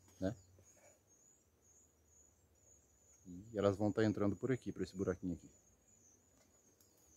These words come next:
Eu vou dar só uma, uma olhada aqui, se não tá obstruído. Agora tá tudo certo.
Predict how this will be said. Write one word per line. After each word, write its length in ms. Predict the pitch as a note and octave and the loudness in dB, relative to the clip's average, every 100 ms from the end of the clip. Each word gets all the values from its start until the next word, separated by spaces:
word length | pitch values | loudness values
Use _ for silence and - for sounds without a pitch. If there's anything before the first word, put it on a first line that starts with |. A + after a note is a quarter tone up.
| - - - - _ - _ _ _ - - _ _ _ _ - - - - - - - | -20 -20 -20 -20 _ -20 _ _ _ -20 -20 _ _ _ _ -20 -20 -20 -20 -20 -20 -18
Eu 60 | G2+ | -8
vou 120 | A2 | -2
dar 160 | B2+ | 0
só 160 | B2+ C#3 | 0 4
uma, 320 | C3 A#2+ G2 - - - | 6 8 6 2 -12 0
uma 100 | G#2 | 4
olhada 400 | F#2 G2+ G2+ F2+ | 4 6 4 2
aqui, 300 | - E3+ - - _ _ - - - _ | -2 -2 -2 -18 _ _ -20 -20 -20 _
se 140 | - | -4
não 140 | G#2+ G#2 | 2 4
tá 120 | A2 | 8
obstruído. 760 | G#2 G#2 G#2 - G#2+ G#2+ F#2 F2+ - - - _ _ _ _ _ - - _ - - _ _ _ _ _ _ _ _ - - - _ - _ - - - - _ - - - - - - - - - - - - - - | 8 8 2 4 6 8 6 2 -2 -20 -20 _ _ _ _ _ -18 -18 _ -18 -18 _ _ _ _ _ _ _ _ -20 -20 -20 _ -20 _ -20 -20 -20 -20 _ -12 -10 -10 -16 -20 -20 -20 -20 -20 -20 -20 -20 -20 -14
Agora 300 | - F#2+ G#2 | -4 -2 -2
tá 100 | G#2 | -2
tudo 180 | B2 | -2
certo. 320 | B2 A2 D#2 | 2 2 2